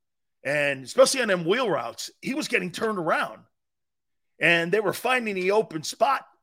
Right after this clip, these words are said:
in the, uh, in the zone. They, he, he, he, the receivers were open.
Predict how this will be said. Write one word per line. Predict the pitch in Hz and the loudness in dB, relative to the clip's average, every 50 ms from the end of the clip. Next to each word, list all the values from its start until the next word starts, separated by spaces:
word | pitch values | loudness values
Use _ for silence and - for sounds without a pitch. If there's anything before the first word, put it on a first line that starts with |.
| _ _ | _ _
in | 175 170 170 165 | -4 -4 -2 -2
the, | 160 156 147 143 147 147 139 | -2 -4 -4 -4 -10 -10 -6
uh, | 135 131 127 123 120 147 156 _ _ _ _ _ _ _ _ | -6 -4 -4 -6 -8 -10 -12 _ _ _ _ _ _ _ _
in | 175 180 | 0 2
the | 180 175 | 2 2
zone. | 123 147 190 220 247 240 196 139 107 - _ _ _ _ _ _ _ _ _ _ - _ - _ _ _ _ _ _ _ _ | 4 6 6 6 6 2 -2 -6 -8 -14 _ _ _ _ _ _ _ _ _ _ -20 _ -20 _ _ _ _ _ _ _ _
They, | 170 202 240 | 4 4 4
he, | 277 - 185 247 247 262 | 4 0 0 -2 -2 -2
he, | 165 190 233 233 247 | -2 -2 -2 -2 -2
he, | - - 226 247 247 - _ _ _ - | -2 0 0 0 0 -6 _ _ _ 4
the | 202 233 | 6 6
receivers | 262 254 - - 269 302 330 285 233 208 - - - - _ _ _ | 6 6 4 4 2 2 2 2 2 -2 -2 -4 -12 -14 _ _ _
were | 156 185 226 220 | 2 2 2 4
open. | - 196 254 302 - - 156 - - | 8 8 8 8 6 0 -10 -14 -14